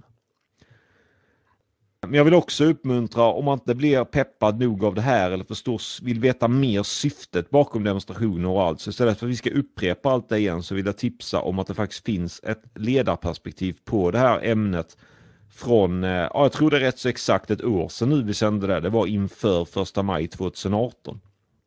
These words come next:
Så, eh, ja, lyssna på det och slut sen upp i ledet, eller strunt i att lyssna på det och slut upp i ledet i alla fall. Det är de två valen jag ger dig. Men, eh, du behövs och du gör skillnad. Och, eh,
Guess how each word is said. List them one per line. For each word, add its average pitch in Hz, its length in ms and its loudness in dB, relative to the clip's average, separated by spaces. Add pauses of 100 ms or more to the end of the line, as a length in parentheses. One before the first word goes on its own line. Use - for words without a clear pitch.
(360)
Så, 90 400 -4
eh, 92 140 0 (920)
ja, 127 360 4 (340)
lyssna 131 480 4
på 151 120 0
det 135 260 8 (440)
och 120 320 4
slut 135 300 0
sen 135 220 2
upp 135 260 0
i 123 40 2
ledet, 87 500 0
eller 107 420 2
strunt 127 480 4
i 92 60 4
att 101 80 4
lyssna 143 320 2
på 147 160 2
det 131 60 4
och 123 80 2
slut 135 340 0
upp 135 200 -2
i 123 40 2
ledet 123 340 2
i 135 60 2
alla 120 160 2
fall. 90 300 -2
Det 101 80 0
är 110 40 0
de 110 180 0
två - 180 -2
valen 104 360 2
jag 104 120 0
ger 98 200 0
dig. 87 180 -6
Men, 98 320 -2
eh, 98 220 0 (840)
du 127 100 -4
behövs 143 600 2
och 135 140 -8
du 135 60 -2
gör 131 220 2
skillnad. 113 580 -4 (220)
Och, 101 340 0
eh, 101 340 -2